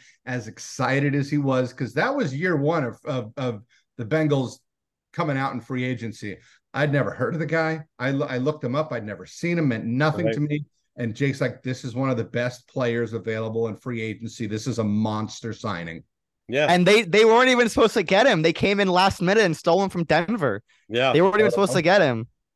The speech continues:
Speaker 2: You know, nose tackle's not a glamorous position, but when you had, like, Wolford in his, you know, in, in his, in his heyday for the, for New England, I mean, he was the st-, right there. Like I said, it's not a glamorous position,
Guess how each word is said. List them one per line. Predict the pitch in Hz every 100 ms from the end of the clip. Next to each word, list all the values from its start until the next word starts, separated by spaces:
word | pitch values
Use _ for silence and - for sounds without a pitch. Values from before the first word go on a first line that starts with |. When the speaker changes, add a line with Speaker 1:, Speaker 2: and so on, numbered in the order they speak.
| _ _ -
Speaker 2:
You | 165
know, | 175
nose | 175 226 285
tackle's | - 208 196 160
not | 151 165
a | 185
glamorous | 151 147 160 175 160
position, | - 131 156 156 185
but | 151 135
when | 143
you | 147
had, | 127 147 160 151
like, | 143 123
Wolford | 123 135 156 - 135 113
in | 113 113
his, | 113 - 117 - -
you | 139 135
know, | 113 104 -
in, | - 127
in | 143 127
his, | 113 -
in | 131
his | 113
heyday | - 107 156 165 147 113
for | - 117
the, | 110 98 - _
for | 135 127
New | 117 131 135
England, | 180 135 98 87
I | 127 120
mean, | 123
he | 107 123 143
was | 139 123
the | - 123
st-, | - - 156
right | 147 143
there. | 160 180 151 - - _
Like | 165 147
I | 139
said, | - 185 147
it's | 113
not | 160 151
a |
glamorous | 120 135 151 175 160
position, | - 151 175 196 190